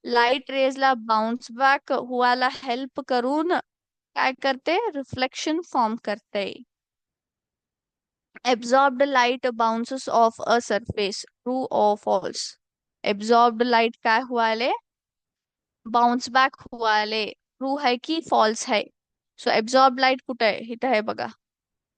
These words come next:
So, ॲब्झॉर्ब म्हणतात तर पूर्ण लाईट असं ते ॲब्झॉर्ब करून घेऊन सोडलंय. ऑब्जेक्ट काय होलंय इथं? लाईटला पूर्ण वे मध्ये ॲब्झॉर्ब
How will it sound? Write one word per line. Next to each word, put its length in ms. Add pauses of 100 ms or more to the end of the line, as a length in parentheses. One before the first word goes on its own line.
(680)
So, 140
ॲब्झॉर्ब 540
म्हणतात 320
तर 60 (140)
पूर्ण 360
लाईट 500
असं 460 (500)
ते 100
ॲब्झॉर्ब 480
करून 280
घेऊन 140
सोडलंय. 340
ऑब्जेक्ट 560
काय 260
होलंय 280
इथं? 300 (420)
लाईटला 440 (200)
पूर्ण 420
वे 140
मध्ये 320 (760)
ॲब्झॉर्ब 440